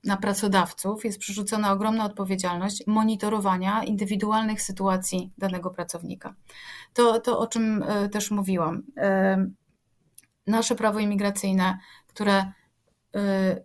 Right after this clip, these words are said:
o ile nie za-, e, jeżeli sytuacja danego pracownika nie jest zaadresowana specustawą, mamy do wyboru jeszcze inne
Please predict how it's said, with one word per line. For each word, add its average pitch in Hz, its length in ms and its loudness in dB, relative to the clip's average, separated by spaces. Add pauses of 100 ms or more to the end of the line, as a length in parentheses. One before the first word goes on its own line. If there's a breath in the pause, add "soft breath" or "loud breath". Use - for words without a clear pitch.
(100)
o 214 80 2
ile 233 240 4
nie 214 180 2
za-, 208 80 0
e, 202 80 0 (640)
jeżeli 214 340 0
sytuacja 226 460 2
danego 196 340 0
pracownika 185 460 -2
nie 190 140 6
jest 190 120 0
zaadresowana 196 560 -2
specustawą, 185 720 -4 (380 loud breath)
mamy 214 300 4
do 220 100 0
wyboru 208 340 -2
jeszcze 208 300 -2
inne 196 600 4